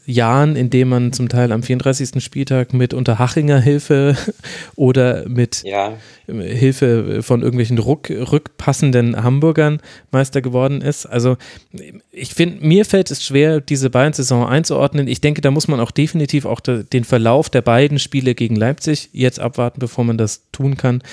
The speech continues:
Speaker 1: Aber das merkt man ja auch der Führungsetage an, die mehr anderen ja auch zwischen eins minus, sagt Uli Hoeneß zur Saison. „Ich hätte gern irgendwann mal Xabi Alonso auf der Trainerbank“, sagt Karl-Heinz Rummenigge.
Speaker 2: Ich find, in-, noch einen Gedanken, an, dann bin ich auch gut. Ich finde, dass, äh,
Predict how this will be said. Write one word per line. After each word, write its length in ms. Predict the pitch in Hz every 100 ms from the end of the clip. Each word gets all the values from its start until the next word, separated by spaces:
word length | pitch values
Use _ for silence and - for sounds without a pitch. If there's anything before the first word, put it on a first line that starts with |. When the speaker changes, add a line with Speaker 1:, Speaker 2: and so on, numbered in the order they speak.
| - -
Speaker 1:
Aber 160 | 120 120
das 120 | 110
merkt 260 | 127 151 139
man 100 | 127
ja 100 | -
auch 80 |
der 120 | - 117
Führungsetage 680 | 139 123 110 107 92 98
an, 120 | 92 104
die 120 | 113
mehr 240 | 120 120
anderen 300 | 117 127 123
ja 160 | 113 104
auch 180 | 110 -
zwischen 500 | - 113 - 101 101 - - - - 208 - - - _ _ _ _
eins 300 | - 127 123
minus, 400 | 135 143 147 139
sagt 400 | - 120 113 110
Uli 220 | 113 120 113
Hoeneß 400 | 135 143 131 -
zur 180 | 131
Saison. 400 | 120 117 120 123 127 - - _
„Ich 140 | - 127
hätte 180 | 123 127
gern 220 | 120 123
irgendwann 300 | 117 117 113
mal 100 | 110
Xabi 240 | 117 110
Alonso 340 | 104 113 131 123
auf 80 |
der 140 | - 113
Trainerbank“, 480 | 117 113 107 104 -
sagt 200 | 104 -
Karl-Heinz 360 | 107 101 95
Rummenigge. 400 | 98 90 92 90 - _ _ _ _ _ _ - - -
Speaker 2:
Ich 120 | -
find, 160 | - 120
in-, 100 | 117
noch 260 | 113 117 113
einen 200 | 123 123
Gedanken, 360 | 110 110 110
an, 240 | 98 104 101
dann 200 | 101 104
bin 100 | 107
ich 120 | 107
auch 140 | -
gut. 140 | 107 107
Ich 140 | 104
finde, 260 | 107 107 104
dass, 300 | 101 - -
äh, 400 | 101 101 101